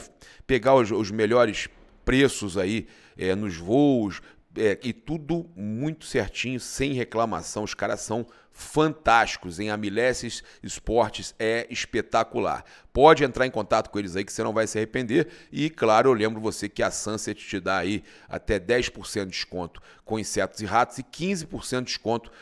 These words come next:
com o controle de pragas de cupins, né? Então, Sunset Controle de Pragas, que é a oficial do Maracanã, tem o desconto do Paparazzo Rubro Negro. É só você pedir o desconto do Paparazzo Rubro Negro. Cara,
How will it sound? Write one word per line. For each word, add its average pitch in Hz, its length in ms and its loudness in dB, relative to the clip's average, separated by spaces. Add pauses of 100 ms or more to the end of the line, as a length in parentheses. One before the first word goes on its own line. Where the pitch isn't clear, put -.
(160)
com 135 180 2
o 139 40 -2
controle 113 420 0
de 95 80 -6
pragas 104 540 0 (180)
de - 160 -10
cupins, 147 640 0
né? 95 160 -6
Então, 127 440 2 (140)
Sunset 170 540 2
Controle 127 360 -2
de 127 100 -4
Pragas, 110 460 4 (300)
que 131 200 2
é 110 220 4 (240)
a 120 140 8
oficial 120 960 2
do 165 200 8
Maracanã, 139 640 6
tem 127 180 -2
o 127 40 0
desconto 104 600 -2
do 127 160 -2
Paparazzo 95 580 0
Rubro 104 160 -12
Negro. 67 140 -14
É - 20 -16
só - 140 -2
você 135 180 -4
pedir 113 320 -8
o 131 40 0
desconto 110 600 -6 (300)
do 151 280 2
Paparazzo 127 1040 4
Rubro 117 400 0
Negro. 104 540 0 (420)
Cara, 131 440 10